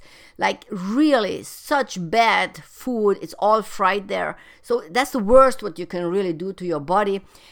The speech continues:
And if you are not ready to change that,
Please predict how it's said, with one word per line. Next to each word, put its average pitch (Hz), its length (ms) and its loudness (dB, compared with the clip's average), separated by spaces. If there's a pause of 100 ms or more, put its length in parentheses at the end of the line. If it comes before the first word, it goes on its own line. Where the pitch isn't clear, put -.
(160)
And 202 320 -4 (340)
if 226 240 -6
you 269 200 -2
are 262 200 0
not 208 380 -4
ready 180 300 -2
to 190 160 -10
change 220 480 -6
that, - 340 -10